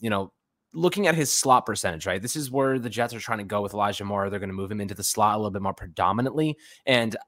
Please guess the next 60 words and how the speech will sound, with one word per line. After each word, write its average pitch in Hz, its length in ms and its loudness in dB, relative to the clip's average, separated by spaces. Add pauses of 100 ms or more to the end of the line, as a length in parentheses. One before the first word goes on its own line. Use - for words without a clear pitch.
I 110 180 0
think 127 240 -4
that 110 120 0
is 107 120 -2
a 110 40 -2
really 98 300 -6
good 95 100 -2
move 92 320 -4
because 95 220 -10
Garrett 147 240 6
Wilson 143 280 2
can 123 140 -8
thrive 104 320 0
on 98 60 -8
the 98 80 -4
outside. 85 420 -2
He's 101 140 -6
a, 104 240 -4
a 110 80 -8
really 117 180 -4
good 120 140 -2
boundary 101 480 -2
receiver. 95 440 -8
He 92 120 -8
can 95 140 -12
move 104 200 -2
out 113 80 6
of 104 60 -6
the 104 60 -6
slot 101 280 0
as 95 160 -6
well. 95 340 0 (220)
Corey 127 220 4
Davis 107 240 -2
is 98 80 -8
your 101 80 -2
primary 101 540 0
boundary 92 340 0
guy. 95 360 0 (360)
Um, 95 420 -2
you 98 120 -8
know, 87 300 -8
Elijah 143 360 4
Moore 165 180 8
is 127 340 -2 (240)
five-foot-ten, 123 520 0
a 110 40 0
hundred 117 220 -2
seventy-eight 107 320 -4
pounds. 98 240 -2
He 107 80 -10
has 101 80 -8
the 107 80 -16 (260)
perfect 147 460 0
build 107 320 0
for 117 320 2
a 104 60 2
slot 95 340 2 (140)
receiver. 85 480 -10
And 90 260 -8